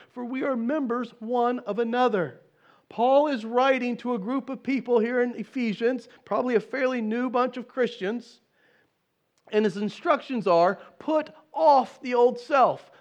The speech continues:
Put away falsehood." That's the former life.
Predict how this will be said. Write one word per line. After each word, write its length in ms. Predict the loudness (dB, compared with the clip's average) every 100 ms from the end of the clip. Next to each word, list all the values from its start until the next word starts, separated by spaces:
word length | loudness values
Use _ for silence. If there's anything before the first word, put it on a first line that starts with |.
| _
Put 260 | -2 -2 2
away 800 | 2 2 -2 -2 2 6 6 6
falsehood." 800 | 2 -4 -2 -2 0 4 4 2 -6
That's 260 | -2 -2 -2
the 120 | -4
former 720 | -4 -4 0 2 2 6 6
life. 480 | 6 4 0 -6